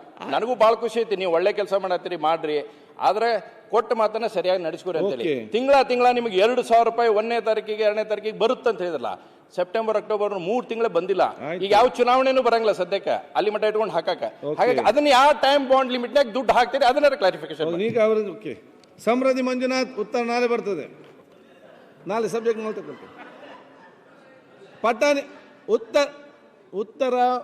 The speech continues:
Speaker 2: ನಮ್ಮ ಲಾ ಮಿನಿಸ್ಟರ್ ಅವರು ಇಲ್ಲ, ಅವ್ರು ನಾಳೆ ನಿನಗೆ ಬಂದು ಕೊಡ್ತಾರೆ ಅಂತ ಹೇಳಿದ್ದಾರೆ. ನಿಮ್ಗೆ ಬೇಕಾದ್ರೆ ಬೇರೆ ಮಿನಿಸ್ಟರ್ ಕೊಡಿಸ್ತೇನೆ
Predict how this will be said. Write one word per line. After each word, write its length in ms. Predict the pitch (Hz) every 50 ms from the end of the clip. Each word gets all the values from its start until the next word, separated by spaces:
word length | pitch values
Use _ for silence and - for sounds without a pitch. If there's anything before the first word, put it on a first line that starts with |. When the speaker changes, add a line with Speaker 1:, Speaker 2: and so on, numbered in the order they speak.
| -
Speaker 2:
ನಮ್ಮ 200 | 214 226 208 214 226 214 233 240
ಲಾ 160 | 226 220 240
ಮಿನಿಸ್ಟರ್ 420 | 247 254 254 254 233 - - 233 233
ಅವರು 160 | 233 233 240
ಇಲ್ಲ, 200 | 233 226 240 226 180 151 131 - - - - _ _ _ _ _ -
ಅವ್ರು 160 | 190 208 202
ನಾಳೆ 260 | 196 208 233 240 240
ನಿನಗೆ 160 | 240 226 202 202
ಬಂದು 140 | 226 220
ಕೊಡ್ತಾರೆ 260 | - 214 220 214 226 226
ಅಂತ 120 | 226 226
ಹೇಳಿದ್ದಾರೆ. 560 | 208 220 220 220 202 175 143 120 107 - - -
ನಿಮ್ಗೆ 540 | 185 202 214 208 185 175 156 - - -
ಬೇಕಾದ್ರೆ 340 | 160 208 240 233 247 233 233
ಬೇರೆ 200 | 226 196 226 226
ಮಿನಿಸ್ಟರ್ 260 | 220 220 220 - 226
ಕೊಡಿಸ್ತೇನೆ 760 | 214 214 220 220 226 - 220 196 175 165 190 294 - - -